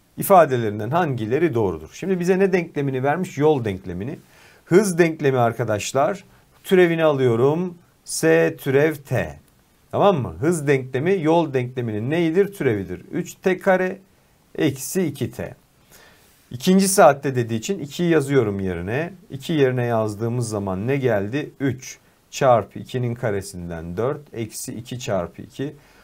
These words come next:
On iki eksi dörtten sekiz. Evet, doğru. Bir üç aralığındaki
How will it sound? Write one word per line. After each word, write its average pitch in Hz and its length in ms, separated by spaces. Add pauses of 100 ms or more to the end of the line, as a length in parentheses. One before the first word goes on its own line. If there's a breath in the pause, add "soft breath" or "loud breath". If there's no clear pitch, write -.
(160 soft breath)
On 196 220
iki 151 380
eksi 127 380
dörtten 120 420
sekiz. - 440
Evet, 117 300
doğru. 80 280 (580 loud breath)
Bir 160 360
üç 240 320
aralığındaki 190 840